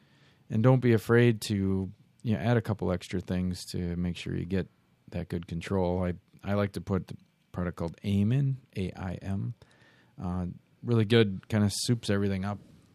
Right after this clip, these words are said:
um, especially when it's cool. You know, two four D doesn't work super well when it's cold.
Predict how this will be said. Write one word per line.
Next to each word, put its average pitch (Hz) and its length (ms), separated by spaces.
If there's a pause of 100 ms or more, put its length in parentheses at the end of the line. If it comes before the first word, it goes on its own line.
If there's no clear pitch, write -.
um, 85 360
especially 113 380
when 98 100
it's - 100
cool. 104 360
You 90 80
know, 87 240
two 104 140
four 95 200
D 95 180
doesn't 90 280
work 95 220
super 101 300
well 98 260
when 95 100
it's - 200
cold. 113 400